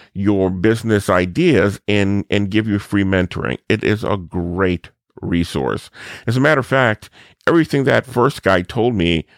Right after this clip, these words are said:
ended up being true. I didn't listen to everything because I, you know, that's how I am sometimes. My, my head was a little harder than it should have been. And then as,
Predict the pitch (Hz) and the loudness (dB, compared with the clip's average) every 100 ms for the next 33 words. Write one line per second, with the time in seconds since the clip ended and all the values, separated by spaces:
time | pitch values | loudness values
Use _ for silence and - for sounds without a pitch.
0 | _ _ _ _ 123 120 120 101 98 92 | _ _ _ _ 0 2 2 2 2 0
1 | 87 - 120 80 78 80 90 101 98 85 | -2 0 0 2 0 0 0 0 0 2
2 | 80 73 73 - 64 87 82 80 80 80 | 2 2 -2 -2 -2 -2 0 2 2 2
3 | 85 - - 90 78 - - _ _ _ | 0 -6 -6 -4 -4 -8 -20 _ _ _
4 | _ _ 92 85 - 87 76 73 82 78 | _ _ -2 0 0 0 2 2 2 2
5 | - 80 73 73 92 151 - - 82 85 | 0 -2 0 0 0 -2 -6 -6 -4 -2
6 | 80 101 87 90 87 85 82 90 113 107 | -2 0 -2 -2 -2 -4 0 2 2 2
7 | 104 107 104 185 127 92 113 190 - - | 2 0 -2 -2 0 0 0 -2 -8 -20
8 | - - - - _ _ - 147 160 151 | -18 -20 -20 -20 _ _ 0 2 4 4
9 | 156 156 _ 147 147 143 | 2 -2 _ 2 2 -2